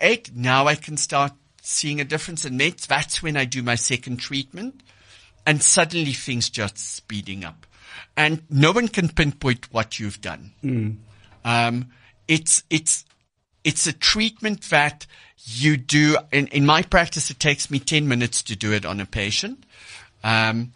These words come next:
Speaker 1: there's no downtime, there's no pain, there's no swelling, there's no bruising.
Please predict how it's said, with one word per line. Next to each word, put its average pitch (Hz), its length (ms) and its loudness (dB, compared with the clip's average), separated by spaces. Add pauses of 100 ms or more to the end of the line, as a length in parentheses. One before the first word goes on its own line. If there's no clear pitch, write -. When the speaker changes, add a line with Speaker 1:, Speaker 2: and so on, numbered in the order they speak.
(840)
Speaker 1:
there's 131 340 4
no 165 200 6
downtime, 151 640 2
there's 123 260 0
no 156 200 4
pain, 143 300 2
there's 123 260 2
no 151 180 4
swelling, 147 480 2
there's 117 260 0
no 151 240 2
bruising. 147 760 0